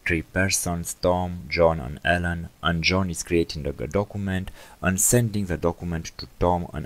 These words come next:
Ellen to review it and sending corrections. So, John is writing first a document, the original document, so it's creating a document.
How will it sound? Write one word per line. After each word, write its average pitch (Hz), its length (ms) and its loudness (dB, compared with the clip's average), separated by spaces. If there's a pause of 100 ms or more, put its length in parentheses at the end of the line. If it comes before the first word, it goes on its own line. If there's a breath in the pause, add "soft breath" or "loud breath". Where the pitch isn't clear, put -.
Ellen 82 340 2
to 107 120 -2
review 78 460 0
it 78 320 0 (260 loud breath)
and 98 160 2
sending 76 400 0
corrections. 67 720 -6 (360 loud breath)
So, - 380 10 (420 soft breath)
John 123 400 4
is 98 440 0
writing 82 460 2
first 73 680 -4
a - 40 -4
document, 67 600 -6 (360)
the 76 140 -4
original 78 400 -2
document, 73 560 -6 (380 loud breath)
so 71 880 -2
it's - 160 -12
creating 90 480 -2
a 101 80 -2
document. 90 800 -4